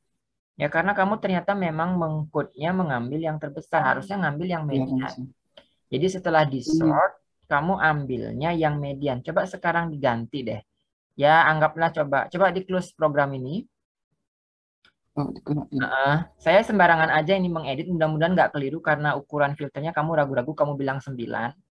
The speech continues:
Speaker 1: Kamu bilangnya
Speaker 2: Iya.
Speaker 1: kan sembilan ya. Berarti kalau sembilan di, di sort, setelah di sort itu dapat median, eh, taruhlah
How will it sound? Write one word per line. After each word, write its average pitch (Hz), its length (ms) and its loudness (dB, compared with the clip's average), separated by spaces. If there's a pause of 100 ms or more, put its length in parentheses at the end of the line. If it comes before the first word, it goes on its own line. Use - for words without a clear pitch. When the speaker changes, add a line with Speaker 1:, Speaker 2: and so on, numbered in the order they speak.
(420)
Speaker 1:
Kamu 175 160 0
bilangnya 185 260 6
Speaker 2:
Iya. 135 60 6
Speaker 1:
kan - 100 0
sembilan 147 340 2
ya. 127 180 4
Berarti 131 340 -2
kalau 165 280 0
sembilan 160 640 -2
di, 165 180 -2
di 143 200 -4
sort, 139 580 2
setelah 156 320 0
di 135 220 -4
sort 147 320 -4
itu - 140 -12
dapat 127 320 -2
median, 123 600 -2 (560)
eh, 143 560 4
taruhlah 196 880 4